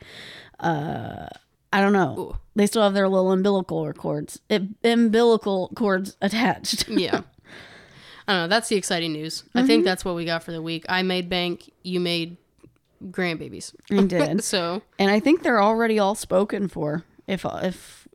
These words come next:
Speaker 2: If everything's
Speaker 1: everyone sticks to their guns here.
Speaker 2: Mm-hmm. We'll
Speaker 1: I've
Speaker 2: find out in eight weeks.
Speaker 1: I've already got homes for them, which I'm a little sad, but, like,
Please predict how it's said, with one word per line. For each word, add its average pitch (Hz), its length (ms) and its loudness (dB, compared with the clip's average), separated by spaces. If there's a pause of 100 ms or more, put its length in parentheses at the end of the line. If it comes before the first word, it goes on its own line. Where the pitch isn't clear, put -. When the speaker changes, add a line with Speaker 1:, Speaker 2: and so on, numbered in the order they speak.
(120)
Speaker 2:
If - 340 -14
everything's 180 360 0
Speaker 1:
everyone 208 440 4
sticks - 400 -2
to 202 100 -4
their 175 180 0
guns 185 480 0
here. 165 340 -2 (220)
Speaker 2:
Mm-hmm. 196 280 -2
We'll 180 140 -2
Speaker 1:
I've 185 80 0
Speaker 2:
find 185 200 -2
out 180 160 -2
in 185 100 -4
eight 180 180 -4
weeks. 190 460 -8
Speaker 1:
I've 180 200 -4
already 185 240 -2
got 208 220 -2
homes 175 340 0
for 165 160 -10
them, 160 260 -4
which 185 160 -2
I'm 311 120 6
a 370 60 6
little 294 200 4
sad, 180 340 0
but, 180 100 -4
like, 185 180 -2